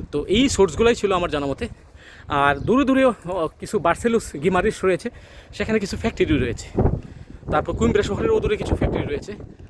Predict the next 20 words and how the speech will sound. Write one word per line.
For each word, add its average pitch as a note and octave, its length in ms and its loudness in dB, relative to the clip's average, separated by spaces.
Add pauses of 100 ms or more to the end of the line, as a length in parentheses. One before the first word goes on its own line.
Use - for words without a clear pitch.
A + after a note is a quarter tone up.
(120)
যেটা, C#3+ 380 -8 (920)
আহ, C3 260 0
লুজা, A3 400 2 (840)
লুজা E3+ 360 2
বলে, A2+ 200 -6
লুজা A#2+ 300 -8 (140)
ওই D3 80 -4
শহরে B2 320 -6
আছে। G#3+ 240 -8 (720)
আম, B2+ 320 -2 (200)
আরও G#3+ 260 4
শহর A3 260 0
আছে, G#3+ 200 0
লিসবনের D3+ 360 -4
আনাচে C#3 220 -6
কানাচে, C#3 320 -8 (360)
যেখানে C#3+ 200 -2
মিল D3+ 220 2
ফ্যাক্টরিগুলো C#3+ 560 -2
রয়েছে, F3 260 0